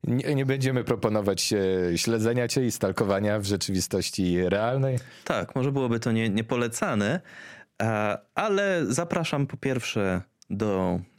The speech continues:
Speaker 2: wszystkich mediów związanych ze stowarzyszeniem, czyli do naszego profilu na Facebooku, do naszego kanału na YouTubie. A jeżeli ktoś byłby zainteresowany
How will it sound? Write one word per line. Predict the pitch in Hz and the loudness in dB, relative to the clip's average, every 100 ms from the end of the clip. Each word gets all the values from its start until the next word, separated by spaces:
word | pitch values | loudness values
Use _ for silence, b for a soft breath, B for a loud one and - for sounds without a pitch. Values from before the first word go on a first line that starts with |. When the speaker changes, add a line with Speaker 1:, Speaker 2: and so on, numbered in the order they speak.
| _ - 101 | _ -18 -14
Speaker 2:
wszystkich | 101 120 - 120 | -8 -6 -6 -2
mediów | 113 107 | 0 0
związanych | 104 113 107 104 98 | -2 -2 0 0 0
ze | 101 | -2
stowarzyszeniem, | - 104 98 98 98 92 92 | -2 -2 -2 -2 -2 0 -2
czyli | 95 131 | -4 -4
do | 110 | -2
naszego | 101 92 - - | 0 -2 -4 -8
profilu | - 98 - 92 60 82 - _ - | -6 -6 -4 -4 -4 -8 -12 _ -14
na | - 58 55 - - - - - - _ | -12 -10 -12 -14 -16 -20 -20 -20 -20 _
Facebooku, | 104 104 110 127 123 117 113 B B B B | -4 -2 -2 -2 0 -2 -2 B B B B
do | 95 98 95 87 87 90 - | -6 -2 0 0 0 -4 -8
naszego | 90 92 82 | -6 -4 -4
kanału | 98 92 90 | -2 -2 -2
na | - | -2
YouTubie. | - 95 127 117 104 107 B B - | -4 -4 -2 0 0 -2 B B -6
A | 110 | -2
jeżeli | 131 139 | 0 -2
ktoś | - 127 113 - | -2 -2 -2 -2
byłby | 113 110 107 | -2 0 0
zainteresowany | 101 101 98 98 92 98 92 90 90 85 82 | 0 0 0 -2 -2 -2 0 0 0 -2 -4